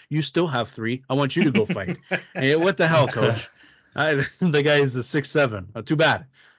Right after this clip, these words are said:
Speaker 1: <laughs> He's gonna get suspended. I need you to go." That'd be funny as hell. But, yeah, I mean, the thing is, I just,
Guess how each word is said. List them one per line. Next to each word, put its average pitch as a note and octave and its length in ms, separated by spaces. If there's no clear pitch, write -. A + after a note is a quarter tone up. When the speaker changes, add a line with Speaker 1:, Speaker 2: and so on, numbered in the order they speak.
Speaker 1:
<laughs> - 180
He's C#3+ 220
gonna C3 140
get B2 140
suspended. A2+ 440
I G#2 40
need A2 220
you A2+ 60
to G#2 100
go." F#2 160
That'd A#2 160
be A2+ 100
funny G#2 280
as F2+ 100
hell. F2+ 280
But, - 200
yeah, C3+ 400
I C#3 80
mean, C#3 240
the C3 80
thing D3+ 240
is, B2+ 260
I C#3+ 120
just, C#3 260